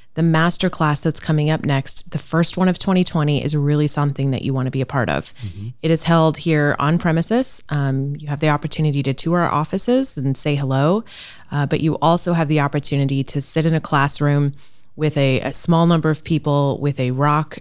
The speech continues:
Speaker 1: um, instructor who's on our team to help you really understand how to administrate and use Rock and,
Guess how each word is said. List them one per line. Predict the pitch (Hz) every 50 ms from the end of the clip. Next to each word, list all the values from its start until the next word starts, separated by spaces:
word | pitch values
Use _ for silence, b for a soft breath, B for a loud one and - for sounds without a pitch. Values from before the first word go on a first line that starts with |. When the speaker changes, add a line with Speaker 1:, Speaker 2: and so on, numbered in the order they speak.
| - -
Speaker 1:
um, | 151 147 143 135 135 135 135 139 135 127 - - - - -
instructor | 175 175 170 - - - - 165 156 - - 160 156 151 143
who's | 160 147 - 139
on | 131 131
our | 123 127
team | 127 - - - 165 165 160 156 160 160 156 B B B B B B -
to | - - 170
help | 143 147 170 170 170 170 160
you | 165 165 160 156 151
really | 143 151 156 165 165 165 170 156
understand | - 151 165 151 147 - - 151 147 139 135
how | 135 151 147
to | 143 143
administrate | 139 139 139 139 143 143 - - 139 131 - -
and | 131 143 135 127
use | 131 131 131 - 139
Rock | 135 123 120 123 127 - -
and, | 135 135 131 127 120